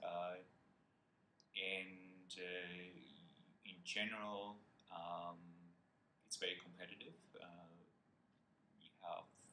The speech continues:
well over a thousand applications, and we're accepting about eighty students a year. Uh, so the higher your average, the better your, your chance.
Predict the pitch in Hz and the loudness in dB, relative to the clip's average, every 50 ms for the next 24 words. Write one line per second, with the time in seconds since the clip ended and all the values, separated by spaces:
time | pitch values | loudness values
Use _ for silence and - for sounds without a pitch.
0 | - - - - - - - - - - - 90 90 92 90 85 80 82 92 90 | -20 -20 -20 -20 -20 -20 -20 -20 -12 -2 4 4 4 6 4 0 -2 -4 -4 -6
1 | 87 - 98 90 92 92 95 92 92 85 - - - 85 - 95 95 95 - - | -4 0 2 2 2 0 -2 -8 -8 -10 -8 -10 -14 -12 -8 -6 -2 -2 -2 -2
2 | 113 104 - - 113 110 - - 92 90 87 87 90 87 87 - - - - 85 | -4 -8 -10 -12 -10 -12 -12 -12 -12 -14 -12 -12 -12 -10 -6 -6 -6 -6 -6 -8
3 | - - 80 80 85 82 80 78 78 80 80 80 78 - - - - - - - | -10 -12 -10 -8 -8 -8 -4 0 0 2 2 0 -2 -6 -12 -18 -18 -20 -20 -20
4 | - - - - - - - - 90 90 92 90 - - - 101 101 104 104 - | -20 -20 -20 -20 -20 -16 -12 -12 -10 -10 -8 -10 -10 -10 -12 -12 -12 -12 -10 -10
5 | - 104 104 107 - - - - - - - - - - - - - - - - | -8 -8 -8 -10 -10 -14 -18 -20 -20 -20 -20 -20 -20 -20 -20 -20 -20 -20 -20 -20
6 | - - - - - - - - - - 90 90 87 90 90 87 87 87 - - | -20 -20 -20 -20 -20 -20 -20 -18 -8 -2 0 2 4 4 4 4 4 2 0 0
7 | - 92 90 87 90 87 85 85 85 - - - - - - - - - - - | 0 -2 -2 -2 -2 -2 -4 -6 -8 -10 -10 -12 -12 -14 -16 -18 -20 -20 -10 -2
8 | - - - 98 95 98 95 95 92 90 - 92 98 101 117 120 120 - - - | 0 2 6 6 6 8 6 4 2 0 0 0 0 -2 -2 -6 -4 -2 0 0
9 | - - - - - - - - - - - - 92 87 - 85 87 92 90 87 | 0 0 -2 -4 -6 -10 -14 -18 -18 -18 -14 -14 -12 -8 -6 -4 -4 -4 -4 -6
10 | 87 87 87 87 85 87 87 85 85 85 85 - - - 90 90 92 - - - | -6 -8 -8 -8 -8 -8 -10 -12 -14 -14 -10 -8 -6 -2 -2 -2 -2 -4 -8 -8
11 | - - - - - | -8 -8 -8 -10 -10